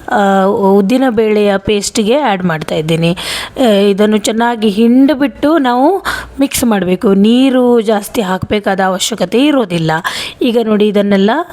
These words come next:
ರವೆ ಮತ್ತು ಉದ್ದಿನ ಬೇಳೆಯ ಮಿಶ್ರಣ ಎಲ್ಲ ರೆಡಿ ಆಯಿತು. ಇದಕ್ಕೆ ಸ್ವಲ್ಪ ನಾನು ಉಪ್ಪು ಸೇರಿಸ್ತಾ ಇದ್ದೀನಿ. ಈಗ ಇದನ್ನು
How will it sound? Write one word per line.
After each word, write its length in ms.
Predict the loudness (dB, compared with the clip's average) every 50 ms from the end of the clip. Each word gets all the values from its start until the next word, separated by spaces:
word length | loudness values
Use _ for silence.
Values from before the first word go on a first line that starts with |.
| -4 -2
ರವೆ 380 | 0 0 0 0 0 0 0
ಮತ್ತು 600 | 0 -2 -4 -4 -4 -2 -2 -2 -2 -2 -4 -2
ಉದ್ದಿನ 360 | 0 0 0 0 0 0 0 0
ಬೇಳೆಯ 480 | 0 0 0 2 2 2 2 2 2 0
ಮಿಶ್ರಣ 420 | 0 0 -2 -2 -2 -2 -2 0
ಎಲ್ಲ 240 | 0 0 0 0 0 0 -2 -6 -10 -10 -4 -2
ರೆಡಿ 340 | 0 0 2 0 0 -2 -2
ಆಯಿತು. 320 | -4 -6 -4 -4 -4 -4 -4 -6 -10 -10 -10 -10 -6 -2
ಇದಕ್ಕೆ 240 | 0 0 0 0 -2
ಸ್ವಲ್ಪ 300 | -2 -2 -4 -4 -2 -2 0
ನಾನು 280 | 0 0 0 0 0 -2 -2 -6 -12 -14 -16 -18 -14 -6
ಉಪ್ಪು 300 | -4 -4 -4 -2 -2 -2
ಸೇರಿಸ್ತಾ 500 | -2 0 0 -2 -2 -4 -6 -6 -4 -4
ಇದ್ದೀನಿ. 380 | -4 -2 -2 0 0 0 0 -2 -4 -10 -14 -14 -6 -2
ಈಗ 240 | 0 2 2 2 2
ಇದನ್ನು 540 | 0 2 2 2 0 2 2 2 0 0